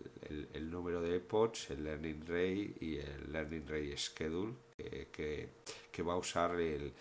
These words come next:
el componente train. El componente train aquí nos dice que está en la carpeta train, train underscore S R C. Ah, perdón,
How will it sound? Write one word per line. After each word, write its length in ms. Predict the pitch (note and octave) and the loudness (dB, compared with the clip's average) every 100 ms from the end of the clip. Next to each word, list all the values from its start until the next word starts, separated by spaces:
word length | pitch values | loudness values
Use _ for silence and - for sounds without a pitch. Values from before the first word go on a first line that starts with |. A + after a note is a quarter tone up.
| - - | -18 -8
el 180 | E2 D#2+ | -8 -6
componente 680 | E2+ D#2 E2 E2 D2+ - D2+ | -6 -6 -6 -6 -6 -8 -12
train. 360 | - - D2 - - - | -8 -8 -8 -10 -16 -8
El 120 | E2+ | -6
componente 640 | - F#2 E2+ F2+ F#2+ F#2+ F2+ | -4 -4 -2 0 0 2 2
train 420 | - G2+ A#2 C3+ | 4 4 4 0
aquí 520 | - D#2+ - F#2 F#2 E2+ | -4 -4 0 2 2 0
nos 220 | F2 - | -4 0
dice 300 | G2 F#2+ E2+ | 0 0 0
que 120 | D#2+ | 0
está 440 | - - F2+ D#2+ - | -2 4 4 4 -2
en 160 | - D#2 | -6 0
la 140 | D2+ | 0
carpeta 520 | D#2 D2+ F#2 - C#2+ - | 2 0 0 2 0 2
train, 400 | E2 F2 F2+ - - _ - | 2 2 0 -6 -20 _ -8
train 460 | F2 E2+ E2+ D2+ - | 0 2 2 -2 -4
underscore 560 | D#2+ D#2 - - E2+ E2 | -4 -2 -2 0 0 2
S 180 | - | 0
R 180 | F2+ F2+ | 0 -2
C. 340 | - B2+ D#3+ - - - - - - - | 0 2 0 -2 -10 -8 -8 -12 -16 -2
Ah, 160 | F2 - | 0 2
perdón, 380 | E2+ D#2+ D2 | 0 0 -2